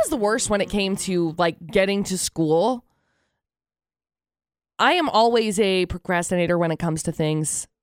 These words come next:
Very last minute with everything.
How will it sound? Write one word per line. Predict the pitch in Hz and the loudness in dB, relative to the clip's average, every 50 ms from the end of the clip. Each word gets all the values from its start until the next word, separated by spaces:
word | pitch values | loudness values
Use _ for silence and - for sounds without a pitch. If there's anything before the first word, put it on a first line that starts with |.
| _ _ - 185 | _ _ -10 -6
Very | 180 220 269 277 262 208 170 | -2 -2 0 0 0 0 0
last | 170 165 156 156 165 - - | 0 0 0 0 -2 -4 -4
minute | 175 165 151 160 165 165 160 _ _ _ _ _ _ _ _ _ _ _ _ _ _ - | -4 0 2 2 2 2 0 _ _ _ _ _ _ _ _ _ _ _ _ _ _ -10
with | 185 202 208 196 - | -2 0 0 0 2
everything. | - - 214 214 196 175 156 175 160 151 147 - - 143 131 113 87 - - | 0 2 2 0 0 -2 -6 -6 -6 -6 -6 -6 -6 -6 -6 -6 -8 -10 -14